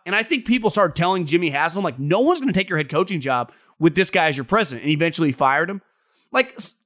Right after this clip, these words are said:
you know, in this day and age too, it's hard because so many coaches that have some juice wanna bring in their own G M. Whether that's the right way to go or not, it's one thing if it's Sean Payton or Andy Reid or a guy with a long history of winning. It's another thing for some of these young coaches,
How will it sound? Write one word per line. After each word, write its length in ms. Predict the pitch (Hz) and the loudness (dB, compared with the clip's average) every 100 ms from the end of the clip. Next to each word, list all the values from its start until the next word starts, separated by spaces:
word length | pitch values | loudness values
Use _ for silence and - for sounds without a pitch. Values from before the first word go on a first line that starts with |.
| - | 0
you 120 | 349 | 2
know, 140 | 285 | 2
in 200 | - 277 | 2 4
this 160 | 359 370 | 6 4
day 180 | 339 247 | 2 2
and 120 | 226 | 2
age 240 | 247 196 | -2 0
too, 160 | - 262 | 2 4
it's 140 | - | 2
hard 280 | 175 240 - - _ _ _ _ | 4 4 4 -6 _ _ _ _
because 320 | 165 220 208 | 0 2 2
so 180 | - 277 | 2 2
many 180 | 294 262 | 2 0
coaches 480 | 190 240 262 202 151 | 2 0 2 0 0
that 100 | 170 | 0
have 220 | 185 196 | 0 2
some 180 | 190 170 | 2 4
juice 380 | 160 247 196 - _ | 4 4 2 -2 _
wanna 300 | - 175 247 | 0 4 4
bring 300 | 233 156 214 | 4 2 2
in 100 | 220 | 2
their 180 | 214 214 | 2 0
own 180 | 214 220 | 2 4
G 200 | 170 226 | 4 4
M. 220 | 254 151 | 2 0
Whether 240 | 156 240 233 | 0 2 2
that's 180 | 233 - | -2 -2
the 120 | 175 | -2
right 280 | 156 208 214 | 0 0 0
way 160 | 208 | 2
to 60 | 185 | 2
go 220 | 151 214 | 2 4
or 120 | 196 | 4
not, 300 | 156 180 226 - - - | 4 2 0 -4 -6 -2
it's 140 | 180 | 2
one 180 | 226 262 | 2 0
thing 140 | 202 | 0
if 80 | 170 | -2
it's 120 | 139 | -2
Sean 300 | - 196 185 | -2 0 2
Payton 340 | 165 180 180 151 | 2 0 -2 -2
or 120 | 143 | 2
Andy 320 | 180 185 165 | 2 2 0
Reid 240 | 170 180 | 2 2
or 80 | 165 | 0
a 40 | 139 | 0
guy 180 | 180 185 | 0 -2
with 80 | |
a 60 | 139 | -2
long 260 | 135 170 156 | 2 4 4
history 340 | 156 - 147 | 0 0 -4
of 140 | 117 | -4
winning. 400 | 101 147 - 92 - _ _ | -2 0 0 -2 -14 _ _
It's 100 | - | -2
another 240 | 269 302 | 0 0
thing 220 | 196 190 | 0 -2
for 80 | 160 | -2
some 160 | 160 196 | -2 0
of 60 | |
these 180 | 160 139 | 0 2
young 240 | 156 190 214 | 2 4 2
coaches, 520 | 170 135 135 135 | 2 2 -2 -8